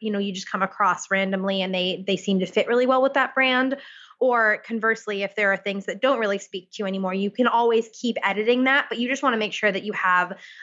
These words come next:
um, something that is gonna help guide your, your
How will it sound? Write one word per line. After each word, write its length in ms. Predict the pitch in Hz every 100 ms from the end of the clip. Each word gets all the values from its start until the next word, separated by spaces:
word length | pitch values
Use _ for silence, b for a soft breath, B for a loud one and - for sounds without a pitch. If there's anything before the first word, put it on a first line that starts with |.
| -
um, 260 | 208 190 -
something 720 | 302 302 285 277 254 233 - 214 214
that 220 | 214 -
is 120 | 226
gonna 160 | 240 208
help 400 | - 220 208 - _
guide 720 | 196 185 190 190 175 196 185 - _ 202 _
your, 300 | 208 220 196
your 260 | 98 202 185